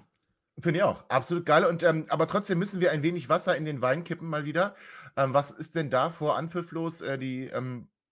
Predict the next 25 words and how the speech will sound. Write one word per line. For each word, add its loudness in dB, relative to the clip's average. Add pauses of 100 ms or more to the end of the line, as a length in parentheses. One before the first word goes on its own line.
(140)
aktive 2
Fanszene 2 (320)
darf 6
ihre 0
Fahnen -2
nicht -6
mit -8
reinnehmen, -2
weil 4
die -6
zu -10
leicht 0
brennbar 2
sind. -8
Aus -6
Protest -6
bleiben 2
sie -8
dann -4
alle 0
weg. -2 (440)
Unser 6
Block 2
bleibt 4
leer. 6